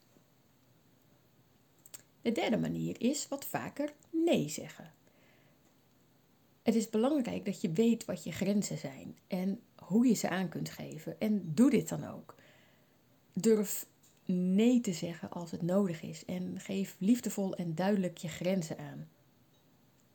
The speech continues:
Een bekende uitspraak is: nee zeggen tegen een ander is ja zeggen tegen jezelf. Dus in plaats van zeg vaker nee, zou je ook kunnen zeggen: zeg vaker ja. Tegen jezelf.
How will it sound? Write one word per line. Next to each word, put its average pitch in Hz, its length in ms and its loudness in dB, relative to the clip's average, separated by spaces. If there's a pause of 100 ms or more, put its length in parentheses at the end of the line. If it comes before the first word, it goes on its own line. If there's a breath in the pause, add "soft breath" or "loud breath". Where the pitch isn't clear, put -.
(280)
Een 196 140 2
bekende 208 420 0
uitspraak 180 540 -4
is: 170 260 -8 (560 soft breath)
nee 175 360 4
zeggen 294 320 -2
tegen 285 260 -2
een - 80 -4
ander 208 400 0
is 185 300 -4
ja 165 460 0
zeggen 208 320 -6
tegen 196 320 -2
jezelf. - 560 -4 (960 soft breath)
Dus 233 340 6
in 202 160 -2
plaats 208 320 -2
van 185 300 -4 (580)
zeg - 260 2
vaker 170 300 0
nee, 180 440 2 (100)
zou 180 200 2
je - 80 4
ook 190 140 4
kunnen 175 200 0
zeggen: 160 380 -2
zeg - 320 -4
vaker 185 320 0
ja. 269 320 0 (560)
Tegen 170 300 2
jezelf. - 560 2